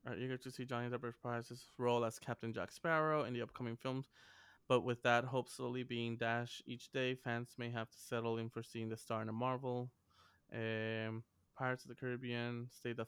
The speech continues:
flux movement. The past year, Johnny was dropped by Disney while he was being, going through a very public lawsuit with his ex-wife,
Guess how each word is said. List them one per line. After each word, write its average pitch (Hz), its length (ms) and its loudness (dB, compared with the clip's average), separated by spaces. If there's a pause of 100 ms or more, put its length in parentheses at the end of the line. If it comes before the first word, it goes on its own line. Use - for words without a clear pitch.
flux - 280 -2
movement. 127 600 2
The 123 60 -10
past 113 320 -4
year, 120 120 -2
Johnny 117 300 0
was 113 220 -2
dropped 113 300 0
by 113 200 2
Disney 131 540 -4 (480)
while 117 120 2
he 120 100 0
was - 520 -4 (160)
being, 120 360 2
going 117 300 2
through 113 180 -2
a 110 60 0
very 117 220 4
public 117 400 0
lawsuit 131 420 6
with 117 120 -2
his 113 160 -6
ex-wife, 151 760 2